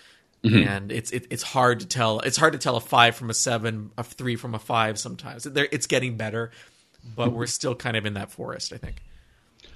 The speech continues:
Speaker 1: Um, okay, so before we start closing up the podcast, I would love to talk about some, uh, a message that you received, um, recently. Do you mind, uh, sharing what, what Logan B nine twenty-one sent you?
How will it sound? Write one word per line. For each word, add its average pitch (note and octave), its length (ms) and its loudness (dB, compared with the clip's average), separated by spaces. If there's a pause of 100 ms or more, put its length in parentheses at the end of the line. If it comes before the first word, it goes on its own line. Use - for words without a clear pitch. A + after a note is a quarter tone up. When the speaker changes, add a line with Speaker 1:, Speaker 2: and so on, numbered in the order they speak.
(220)
Speaker 1:
Um, F3 360 12
okay, C#3+ 320 10
so D3 120 0
before G#3+ 340 6
we G3 380 0
start E3+ 260 6
closing D3 340 6
up B2 300 8
the G2+ 720 6 (160)
podcast, G#2 760 4
I A2+ 140 8
would B2 240 6
love A#2 280 8
to - 80 -2
talk A#2 240 2
about A2 200 -2
some, F#2+ 240 -6
uh, G#2 180 0
a G#2+ 60 0
message G2+ 320 0
that G2+ 160 0
you G2 100 2
received, G2+ 540 4 (120)
um, F2 480 2
recently. E2 580 2 (280)
Do F#2+ 160 4
you A2+ 80 12
mind, B2 480 10
uh, A#2+ 220 8
sharing A2+ 420 8 (140)
what, G2+ 480 4 (260)
what F#2 240 0
Logan G2+ 460 8
B G2+ 200 8
nine G2 220 6
twenty-one G#2 460 6
sent E2+ 260 0
you? - 140 -4